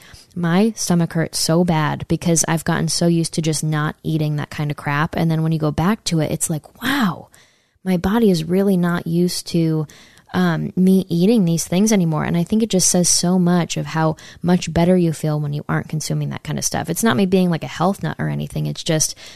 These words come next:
once you start to open your mind to the fact that this food didn't even exist until it was created in a factory a handful of decades ago, and then now all of a sudden it's an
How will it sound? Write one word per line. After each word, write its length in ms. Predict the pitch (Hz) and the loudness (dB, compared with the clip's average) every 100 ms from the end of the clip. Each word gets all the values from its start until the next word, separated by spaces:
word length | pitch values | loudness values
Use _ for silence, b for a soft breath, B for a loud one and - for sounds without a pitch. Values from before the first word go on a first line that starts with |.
| B B B - | B B B 0
once 240 | 196 220 | 2 2
you 60 | 247 | 0
start 280 | - 185 - | 2 0 2
to 100 | 170 | 0
open 240 | 175 170 | 2 0
your 120 | 160 | 0
mind 220 | 156 156 | 0 -2
to 40 | 160 | -2
the 80 | 160 | -2
fact 240 | 160 151 | -4 -4
that 140 | 156 | -2
this 160 | 170 202 | 0 0
food 260 | - 170 156 | 2 2 2
didn't 240 | 156 170 | 0 2
even 260 | 165 160 151 | 0 0 -2
exist 720 | 135 - 165 196 233 - - b b b b b _ _ _ | -4 0 4 4 4 -2 -6 b b b b b _ _ _
until 600 | 185 180 170 180 170 160 | 2 4 4 2 2 2
it 160 | 175 - | 2 2
was 160 | 170 | 2
created 580 | 147 - 160 160 175 180 | -2 -2 2 4 4 4
in 140 | 170 151 | 2 -4
a 60 | |
factory 720 | 143 160 165 - 185 190 190 - | -2 -2 -2 -2 -2 0 0 -4
a 180 | 151 147 | -8 -8
handful 460 | - 175 180 170 | -6 -4 -2 -2
of 100 | 151 | -4
decades 420 | 143 160 - 190 185 | -4 -6 -2 -2 0
ago, 300 | 196 196 190 | 2 4 4
and 100 | 160 | 2
then 100 | 156 | -2
now 220 | 151 156 | -2 0
all 160 | 151 | 0
of 80 | 160 | 0
a 60 | 160 | 2
sudden 320 | - 156 170 | 0 0 0
it's 160 | 151 - | -2 -4
an 200 | 156 | -6